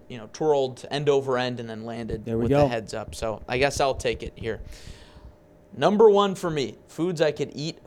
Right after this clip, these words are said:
Speaker 1: forty consecutive days. I'm going with my favorite all-time breakfast food, and it's Swedish pancakes.
Speaker 2: Oh, yeah. It's a great call. Um,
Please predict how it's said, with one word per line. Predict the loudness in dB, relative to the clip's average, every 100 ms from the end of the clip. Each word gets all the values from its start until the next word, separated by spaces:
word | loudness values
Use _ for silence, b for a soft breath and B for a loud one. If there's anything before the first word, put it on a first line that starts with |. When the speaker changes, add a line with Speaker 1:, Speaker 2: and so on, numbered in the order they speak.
| -12 -4
Speaker 1:
forty | 0 2 0 -4
consecutive | -6 -10 -8 -2 -2 0 -4 -2 -2
days. | -4 -4 -8 -12 -16 -18 -20 -16
I'm | -6
going | -4 -2
with | -6 -6
my | -8
favorite | -10 -2 -2 2 2 0 -6 -20 -20 -8
all-time | -2 -2 -2 -2 -2
breakfast | -2 -2 -4 -10 -10 -10
food, | -12 -12 -12 -16 -20 b b b -10
and | -8
it's | -8 -10
Swedish | -12 -12 -8 -6 -6 -8 -12
pancakes. | -14 -14 -14 -16 -12 -2
Speaker 2:
Oh, | -2 -2
yeah. | -4 -6 -6 -12 -20 _ _ _ -20 -20 _ _ _ B B B
It's | 0 2
a | 2
great | 2 2
call. | 0 0 0 -4 -2
Um, | 0 2 2 2 0